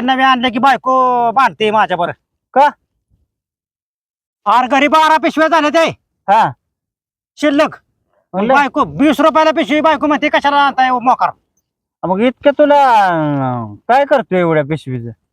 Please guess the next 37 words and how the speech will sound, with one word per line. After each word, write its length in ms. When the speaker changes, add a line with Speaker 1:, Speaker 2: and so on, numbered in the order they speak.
Speaker 1:
अरे 180
कामावर 440
येताना 320
ध्यानात 340
राहिना 340
ना 180
आणायची, 260
आणि 80
बाजाराची 520
लिस्ट 200
आली 220
की 80
मग 180
तिथंच 540
घेतोय 240
नवीन 280
पिशवी 260
मी 120
प्रत्येक 260
वेळेस. 160
Speaker 2:
सगळ्यांनाच 420
गेलंय 440
की 160
लक्षच 400
रा-, 240
लक्षातच 540
येत 200
नाही 260
तुझ्या. 240
Speaker 1:
अरे 100
हो, 80
कसं 420
आहे 40
माहितीये 260
का 60
माझं? 420
Speaker 2:
हम्म. 260